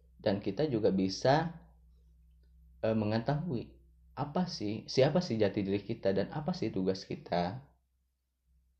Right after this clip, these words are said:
sehingga kita tidak perlu diributkan oleh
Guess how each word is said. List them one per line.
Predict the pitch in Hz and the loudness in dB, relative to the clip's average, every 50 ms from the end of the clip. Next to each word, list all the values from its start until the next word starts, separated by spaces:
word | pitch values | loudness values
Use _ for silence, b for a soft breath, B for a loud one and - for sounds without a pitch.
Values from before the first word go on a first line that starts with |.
| _ _ _ | _ _ _
sehingga | _ - - 107 113 135 147 | _ -8 -6 -4 -2 -2 -2
kita | 147 127 113 - 117 117 117 - | -2 -2 0 2 2 2 2 2
tidak | 120 113 107 104 - - - 123 | 0 2 2 0 0 0 -2 -2
perlu | 127 131 147 151 131 | 0 0 2 2 4
diributkan | 117 113 107 104 110 104 104 - 107 104 - | 4 2 2 0 -2 -4 -4 -4 -4 -4 -2
oleh | - 98 107 107 | -2 0 0 0